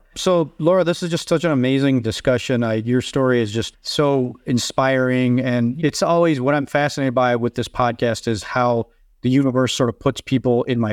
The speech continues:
path that are on a similar journey, whether it's, you know, the loss of a loved one, journeys with mental health, creative, uh, spark. So I, I wanna say it, it's been amazing, uh, speaking to you.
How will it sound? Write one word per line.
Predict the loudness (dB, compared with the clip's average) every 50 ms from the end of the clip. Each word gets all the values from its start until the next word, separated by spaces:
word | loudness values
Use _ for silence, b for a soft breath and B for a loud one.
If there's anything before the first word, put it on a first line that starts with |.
| -6 -4
path | -4 -2 -2 -2 -4 -6 -8 -14 _ _ _ _ _ _ -10
that | -2 0 0 2 2 0 -2 -4 -8 _ _ -2
are | 0 0 2 0 -2 -2 -2
on | -2 0 0
a | 0
similar | -2 -2 -2 0 0 2 0 0
journey, | -2 -2 0 0 0 2 2 2 0 0 -2 _ _ _ _ _ -12 -4
whether | 0 2 2 4 2 2 0
it's, | 0 -2 -2 -4
you | -2
know, | -2 0 -2
the | -2 -4 -4
loss | -2 0 2 2 2 0 -2 -6 -6
of | -2 0 0 0 0
a | -2
loved | -2 0 -2 -2 -2 -2
one, | -4 -2 0 0 0 0 -2 -4 -6 _ _ _ _ -8
journeys | -2 0 2 2 2 0
with | 0 -2 0
mental | 0 -2 0 0 0 0
health, | 0 0 0 2 2 0 -2 -6 -12 -14
creative, | -6 -2 0 0 2 2 2 0 0 -2 -4 -8 -16 -16 -6 -2
uh, | 0 0 0
spark. | -2 -4 -6 -2 0 0 0 0 -4 -6 -8
So | -8 -6 -6 -6 -6 _ _ _ _ _ -4
I, | -4 -2 0
I | 0 0
wanna | 2 2 0 0 -2
say | -2 -2 0 0 0 0 -2
it, | -4 -4 -6
it's | -8 -8
been | -6 -4 -2 0
amazing, | 0 2 0 0 0 0 0 -2 -2 -2
uh, | -2 -2 -2
speaking | -4 -8 -10 -8 -4 -2 -2 -2
to | -2 -2
you. | 0 0 0 -2 -4